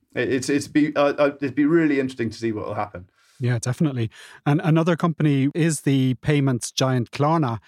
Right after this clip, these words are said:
Speaker 2: And this is a story we've covered on the podcast before, and we'll link in the notes to our interview earlier this year with the head of the union club there, Sen Kanner, about the roots of the conflict. But can you tell us, James, how the dispute has played out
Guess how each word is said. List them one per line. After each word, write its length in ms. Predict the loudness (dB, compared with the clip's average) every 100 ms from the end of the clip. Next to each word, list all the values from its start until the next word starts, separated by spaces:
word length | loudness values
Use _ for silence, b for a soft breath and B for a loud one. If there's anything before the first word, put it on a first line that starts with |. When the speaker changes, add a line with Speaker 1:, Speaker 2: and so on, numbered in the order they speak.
| B B B
Speaker 2:
And 220 | 0 2 0
this 180 | 0
is 260 | 0 0 -2
a 100 | -4
story 300 | 0 0 2
we've 280 | 0 -2 0
covered 260 | -2 0
on 80 | 0
the 60 | -2
podcast 440 | -4 -2 -4 -4
before, 540 | -8 -4 -2 0 0 0
and 280 | -2 -2 -2
we'll 180 | -2
link 320 | -2 0 -2 0
in 120 | 0
the 60 |
notes 400 | 2 0 -2 -4 -4
to 280 | -2 -2
our 220 | 0 -2 0
interview 520 | -2 -2 -2 -2 0
earlier 360 | 0 0 0
this 280 | 0 -2 -2
year 360 | 0 0 0 -4 B B B -2
with 240 | -2 0
the 80 | -2
head 260 | 0 0 -2
of 120 | -2
the 100 | 0
union 480 | 2 2 2 0 0
club 340 | -2 -2 -2
there, 300 | -2 0 0
Sen 440 | -2 -2 0 0 -2
Kanner, 420 | -2 0 0 -2
about 340 | -6 -4 -4 -4
the 100 | -6
roots 360 | 0 -2 0 -4
of 80 |
the 80 | -4
conflict. 460 | -4 -4 -4 -8 -10 B B B B
But 220 | -2 0
can 120 | 0 2
you 80 |
tell 160 | 2 2
us, 120 | 0
James, 320 | 0 0 0
how 180 | 0 -2
the 360 | 0 -2 -2 -2
dispute 480 | -6 -4 -2 -2 -2
has 220 | -6 -6
played 300 | -4 -2 0
out 240 | -2 -4